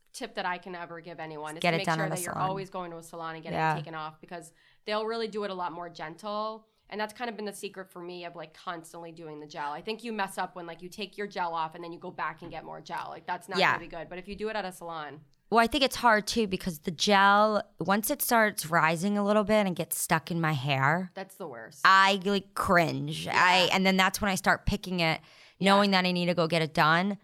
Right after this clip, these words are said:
Speaker 2: But I agree, the moment you tear it off yourself, it's the worst thing that you can do for your nails, 'cause then you can kind of see everything being torn on your nails.
Speaker 1: Right.
Speaker 2: And that's when the white spots occur on
Speaker 1: Right.
Speaker 2: me.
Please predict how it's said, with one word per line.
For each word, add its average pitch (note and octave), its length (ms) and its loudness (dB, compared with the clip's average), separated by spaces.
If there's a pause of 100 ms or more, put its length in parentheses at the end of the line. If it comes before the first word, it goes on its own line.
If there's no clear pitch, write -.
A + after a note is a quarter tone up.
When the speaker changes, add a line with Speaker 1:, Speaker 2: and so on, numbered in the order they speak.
(140)
Speaker 2:
But F#3 100 4
I G3 80 6
agree, F#3 400 2
the E3 100 -2
moment F3+ 300 -2
you G#3+ 140 -4 (240)
tear F3+ 280 4
it F3 80 4
off E3+ 200 4
yourself, D#3+ 800 2 (640)
it's F3+ 220 2
the F#3 140 2
worst E3+ 200 0
thing F3+ 120 -2
that E3 80 0
you D#3+ 60 -4
can F3 120 -8
do D#3+ 80 -4
for - 160 -8
your D#3+ 80 -2
nails, D#3+ 240 0
'cause D3+ 160 -8
then F3+ 220 2
you B3+ 40 2
can B3+ 160 -2
kind A3+ 220 0
of E3+ 80 -2
see F#3 640 0
everything F3+ 440 -2
being E3+ 220 0
torn F3 360 0
on D#3+ 120 0
your D3+ 120 0
nails. D3+ 680 -2
Speaker 1:
Right. D#3+ 260 -10
Speaker 2:
And F#3 140 4
that's G3 300 4
when G#3 140 4
the F3+ 100 2
white F3 240 2
spots - 420 2 (100)
occur C3+ 540 0
on D#3+ 160 4
Speaker 1:
Right. F3 80 2
Speaker 2:
me. D#3 400 2